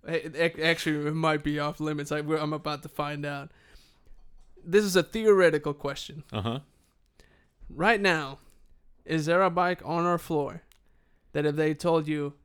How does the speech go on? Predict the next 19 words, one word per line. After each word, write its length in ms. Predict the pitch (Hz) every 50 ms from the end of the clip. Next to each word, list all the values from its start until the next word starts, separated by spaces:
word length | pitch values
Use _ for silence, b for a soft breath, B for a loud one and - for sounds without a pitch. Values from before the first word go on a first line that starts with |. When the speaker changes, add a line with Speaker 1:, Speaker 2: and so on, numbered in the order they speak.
| _ - 160
Speaker 1:
"If 80 | 156
you 80 | 165 165
trade 320 | - - 190 175 175 175
in 120 | 175 170 165
your 120 | 160 156
bike 280 | 156 165 160 160 - 165
right 160 | 160 156 156
now, 240 | 160 160 160 160 147
I'll 180 | 147 156 156
just 200 | 151 - 147 -
hand 220 | - 151 147 151 151
you 80 | 151
the 100 | 147 147
keys 280 | 143 - 143 139 139 - -
to 160 | 139 135 135
it, 120 | 143 - _ _ - _ _ _ _ _ _ _ _ _ -
and 160 | 139 143 143
it's 180 | 147 143 - -
yours"? 460 | 143 147 139 131 - - - -